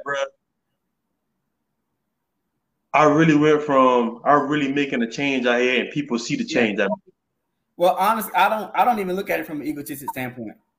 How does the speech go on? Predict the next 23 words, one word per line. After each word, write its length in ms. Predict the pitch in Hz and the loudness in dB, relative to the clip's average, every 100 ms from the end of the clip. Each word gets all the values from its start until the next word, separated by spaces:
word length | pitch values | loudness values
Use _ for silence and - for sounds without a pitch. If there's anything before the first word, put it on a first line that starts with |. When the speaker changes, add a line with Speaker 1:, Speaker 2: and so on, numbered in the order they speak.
| _ _ | _ _
Speaker 2:
'cause 140 | 143 | -4
I 120 | 156 151 | -2 -2
feel 260 | 175 175 | -2 -2
like 300 | 165 151 - - | 0 -2 -4 -14
if, 140 | 131 - _ | -16 -16 _
when 160 | 135 143 | -10 -6
you 120 | 170 | -2
live 160 | 180 160 | -2 -2
in 80 | 147 | -2
life, 280 | 165 156 | -2 -4
and, 100 | 143 | -8
and 180 | 135 131 | -12 -6
I 120 | 139 127 110 | -6 -6 -8
genuinely 320 | 123 156 151 | -8 -6 -6
mean 240 | 143 160 147 | -4 -4 -4
this, 200 | 123 120 | -6 0
it's 120 | 311 | 2
all 160 | - - | 4 2
about 120 | - - | -2 -10
experience 420 | - 311 - - | -14 -6 -4 -4
and 120 | - | -10
impact, 420 | 160 170 107 - _ _ | -10 -10 -12 -14 _ _
right? 240 | 135 143 | -4 -4